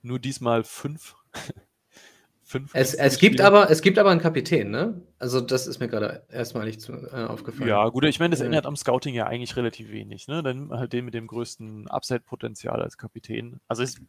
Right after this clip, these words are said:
Speaker 1: finde ich, relativ irrelevant, ob's einen Kapitän gibt oder nicht.
Speaker 2: Ja.
Speaker 1: Also für, für das Scouting und für das, für das, für die Spielmechanik an sich,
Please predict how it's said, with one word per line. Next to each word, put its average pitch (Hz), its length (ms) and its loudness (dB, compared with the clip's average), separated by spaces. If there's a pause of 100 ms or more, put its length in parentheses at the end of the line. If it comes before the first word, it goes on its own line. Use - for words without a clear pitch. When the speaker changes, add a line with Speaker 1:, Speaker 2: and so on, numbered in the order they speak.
(880)
Speaker 1:
finde 135 200 -6
ich, - 60 -2
relativ 123 320 4
irrelevant, 120 440 -2
ob's - 180 -10
einen 120 80 -16
Kapitän - 400 -14
gibt - 160 -16
oder - 160 -14
nicht. - 260 -16 (680)
Speaker 2:
Ja. 113 280 -4 (760)
Speaker 1:
Also 127 140 2
für, 160 200 6
für 143 160 2
das 123 160 2
Scouting 127 400 6
und 120 160 -6
für 135 80 -6
das, 120 260 -4
für - 140 -20
das, 113 220 -8
für - 160 -20
die 117 80 -6
Spielmechanik 117 680 -2
an 107 100 -4
sich, 104 300 -10